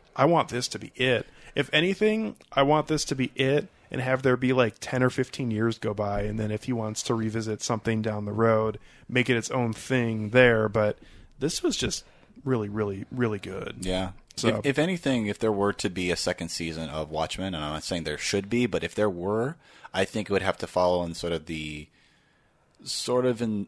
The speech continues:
Speaker 2: the precedent of The Leftovers, in that the second season is sort of like a, a, a reboot that reorients it to another location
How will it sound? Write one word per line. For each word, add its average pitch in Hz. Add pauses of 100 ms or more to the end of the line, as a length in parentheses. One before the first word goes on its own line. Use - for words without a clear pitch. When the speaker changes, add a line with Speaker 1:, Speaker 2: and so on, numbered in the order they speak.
Speaker 2:
the 101
precedent 90
of 78 (100)
The 92
Leftovers, 78
in 80
that 76
the -
second 85
season 82
is 78
sort 78
of 76
like 78
a, 76
a, 78 (480)
a 92
reboot 110
that 90
reorients 98
it 95 (320)
to 110
another 101
location 127